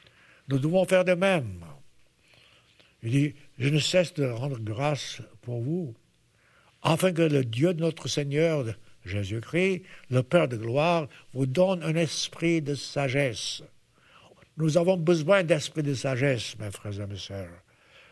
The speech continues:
Les hommes ont beaucoup d'intelligence, mais pas beaucoup de sagesse, hélas. Que Dieu vous donne un esprit de sagesse et de révélation dans sa connaissance, qu'il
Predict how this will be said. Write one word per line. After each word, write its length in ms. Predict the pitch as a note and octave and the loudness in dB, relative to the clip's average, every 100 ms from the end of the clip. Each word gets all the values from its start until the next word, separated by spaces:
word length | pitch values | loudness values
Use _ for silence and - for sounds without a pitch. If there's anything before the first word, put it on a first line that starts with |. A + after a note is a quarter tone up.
| _ _ - | _ _ -2
Les 220 | B2+ C#3 | 0 4
hommes 200 | F#3+ F#3+ | 4 4
ont 100 | F#3 | 0
beaucoup 320 | D3+ E3 G#3+ | 2 0 0
d'intelligence, 1000 | F3 E3+ E3+ D#3 D3+ D#3+ C3+ G2+ - - - - - _ _ _ _ _ _ _ | -2 0 2 4 2 2 0 -4 -6 -10 -20 -20 -20 _ _ _ _ _ _ _
mais 340 | A#2 A2 F#2+ F2 _ _ _ | -4 -2 -4 -10 _ _ _
pas 160 | C3 | -2
beaucoup 280 | G#2 G#2 G#2 | -2 -6 -6
de 100 | F#2 | -8
sagesse, 640 | F2 F#2+ D#2+ E2 E2+ - - | -8 -10 -10 -14 -16 -18 -10
hélas. 560 | G#2+ G2 E2 - - D#2 C2 _ _ _ _ _ - _ _ - _ | -8 -6 -8 -14 -16 -16 -20 _ _ _ _ _ -20 _ _ -20 _
Que 100 | A2+ | 0
Dieu 120 | D#3 | 2
vous 140 | E3 | 4
donne 220 | D3+ E3 D#3 | 2 2 0
un 100 | D3+ | -2
esprit 340 | C#3+ - C3+ | -2 -4 -6
de 80 | A2 | -6
sagesse 540 | G2+ G#2+ A#2 E3 C#3+ | -6 -6 -2 -2 -2
et 60 | A2+ | -8
de 100 | F#2+ | -10
révélation 880 | E2+ G2 G#2+ A#2 A#2 E3 F3 E3+ - _ _ G#2+ | -10 -8 -6 -8 -8 -4 -2 -4 -6 _ _ -6
dans 140 | B2+ | -6
sa 180 | A2 A2+ | -4 -8
connaissance, 760 | A#2 C3 C3+ F#3 F3+ A2 - - _ _ _ | -6 -8 -4 -2 -2 -4 -10 -18 _ _ _
qu'il 240 | - D#3 | 2 2